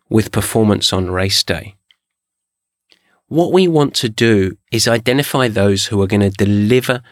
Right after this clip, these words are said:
great value, or ultimately they're gonna climb the performance ladder.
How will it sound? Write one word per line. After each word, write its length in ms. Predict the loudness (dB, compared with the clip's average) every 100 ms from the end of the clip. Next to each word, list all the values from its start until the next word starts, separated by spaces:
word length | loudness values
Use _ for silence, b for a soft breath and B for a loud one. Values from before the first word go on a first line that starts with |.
| b b
great 360 | 0 0 0 -6 b b
value, 840 | -8 -6 -2 -2 0 -2 -6 -12 _ _ _ _ _ b -2
or 260 | 2 2 0
ultimately 540 | -2 0 0 0 0
they're 160 | 0 0
gonna 220 | -2 -4 _ _ -14
climb 380 | -4 0 0 0
the 100 | -2
performance 680 | -4 -10 -4 -2 0 -2 -4
ladder. 400 | -4 -6 -8 -18